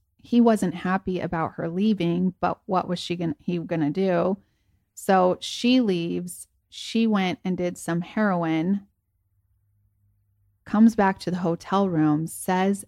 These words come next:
that she just killed her parents. He didn't know that she was going to do that. And she said,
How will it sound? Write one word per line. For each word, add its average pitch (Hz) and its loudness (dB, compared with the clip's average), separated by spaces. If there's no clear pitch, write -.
that 165 -2
she - -8
just 175 -6
killed 180 -4
her 233 -6
parents. 180 -2
He - -4
didn't 185 0
know 175 0
that 165 -6
she - -8
was 165 -8
going 165 0
to - -10
do 170 -4
that. 151 -4
And 170 0
she - -8
said, 156 -2